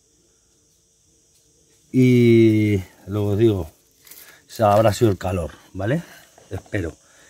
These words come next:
Aquí veis el metro cuadrado, un helechete, ¿vale? Eh, llantén. Y vamos a ponerle una planta de cinta, que esto es fácil.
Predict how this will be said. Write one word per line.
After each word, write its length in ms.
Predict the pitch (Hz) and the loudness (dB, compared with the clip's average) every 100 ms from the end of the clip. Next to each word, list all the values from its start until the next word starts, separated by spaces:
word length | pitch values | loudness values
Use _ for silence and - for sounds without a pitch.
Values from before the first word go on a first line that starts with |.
| _ _ _ _ _ _ - | _ _ _ _ _ _ -10
Aquí 220 | 104 110 | -2 2
veis 320 | 127 165 - | 4 4 0
el 60 | 110 | -4
metro 300 | 110 107 104 | -4 -2 -2
cuadrado, 640 | 113 117 131 143 165 185 - - _ _ | 2 2 4 2 0 -4 -12 -20 _ _
un 180 | 104 104 | -8 -6
helechete, 680 | 104 104 - 131 143 160 147 _ _ _ _ _ _ _ - | -6 -6 -6 0 0 0 -4 _ _ _ _ _ _ _ -10
¿vale? 380 | 104 131 151 139 _ _ - | -8 -6 -8 -10 _ _ -18
Eh, 420 | 131 95 98 98 | -10 -6 -4 -2
llantén. 540 | 95 92 92 123 160 170 - - - - | -2 -2 0 2 0 0 -8 -8 -10 -6
Y 200 | 104 104 | -2 -2
vamos 260 | 110 113 | -2 -4
a 40 | 107 | -4
ponerle 360 | 107 113 113 | -4 -2 -2
una 140 | 110 101 | -2 -4
planta 320 | 101 98 101 | -4 -4 -2
de 120 | 104 | -4
cinta, 420 | 98 135 131 120 170 - - - - - - - - | -4 -4 -2 -2 -4 -8 -20 -20 -20 -20 -20 -10 -2
que 140 | 113 | 0
esto 580 | 127 107 - - - 95 | -2 -8 -16 -18 -12 -12
es 60 | |
fácil. 420 | - 113 95 95 | -4 -4 -2 -6